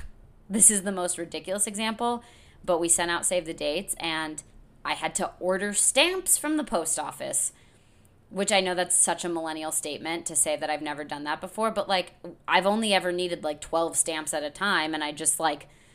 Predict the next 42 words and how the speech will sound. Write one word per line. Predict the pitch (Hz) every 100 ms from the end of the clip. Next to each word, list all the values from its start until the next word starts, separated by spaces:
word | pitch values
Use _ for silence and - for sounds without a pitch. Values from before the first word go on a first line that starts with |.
| - _
would | - 180
go | 175 151 170
and | 165 147 - - -
get | 151 -
them | 175
at | 180 180
the |
post | - 185 208
office, | 175 160 165
or | - -
I | -
just | -
feel | 494 480
like | 240
there | 233
were |
always | 185 180 175 165
stamps | - - 175 170 165 - -
somewhere | - 202 185 180 170
in | 170 165
a |
drawer. | 156 156 160 147
I | 135
could | 180
always, | 185 185
like, | 175
find | - - 156 -
a |
stamp. | 302 - - - - -
<laughs> | - -
Like, | 240 - - - - -
like, | 190
I | 208
had | 214 202
some | 214 208
little | 208 -
elf | 185 180 170
who | 180
came | - 185 175
in | 165
and, | 165 160
like, | 147